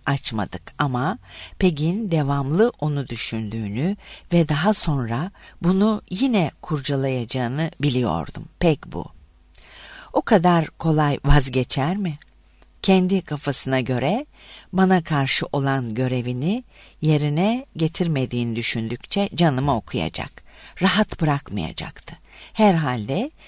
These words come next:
benim şimdilik bu sorgulamayı kaldıramayacağımı düşündü.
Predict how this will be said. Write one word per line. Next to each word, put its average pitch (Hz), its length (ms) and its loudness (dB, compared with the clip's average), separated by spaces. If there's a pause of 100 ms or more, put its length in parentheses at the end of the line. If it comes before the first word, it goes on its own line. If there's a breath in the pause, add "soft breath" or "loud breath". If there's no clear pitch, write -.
(160 soft breath)
benim 202 340 2
şimdilik 175 600 -2 (420 soft breath)
bu 208 100 4
sorgulamayı 131 1000 0 (120)
kaldıramayacağımı 131 1200 2
düşündü. 110 520 -6